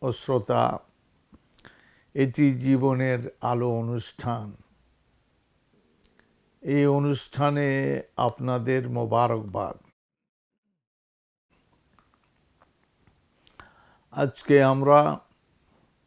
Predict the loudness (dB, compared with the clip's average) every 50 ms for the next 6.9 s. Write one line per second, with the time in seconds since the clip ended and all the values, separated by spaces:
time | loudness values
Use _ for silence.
0 | _ _ -20 _ _ _ _ _ _ -20 -18 -2 2 4 4 6 6 6 8 6
1 | 6 6 4 4 4 4 4 2 2 2 2 2 4 4 6 6 8 6 4 4
2 | 2 -2 -6 -12 _ _ -6 -2 0 0 0 0 2 2 2 2 2 0 -4 _
3 | _ _ 2 4 4 4 2 0 -2 -4 -2 -2 -2 -4 -8 -10 -6 -6 -4 -4
4 | -2 0 2 2 2 0 -4 -12 _ _ _ _ -20 _ _ -20 _ _ _ _
5 | _ _ _ _ _ _ _ _ _ _ -2 2 4 6 6 6 4 4 2 0
6 | 2 4 4 4 4 4 0 0 0 -2 -2 -2 -2 0 0 0 0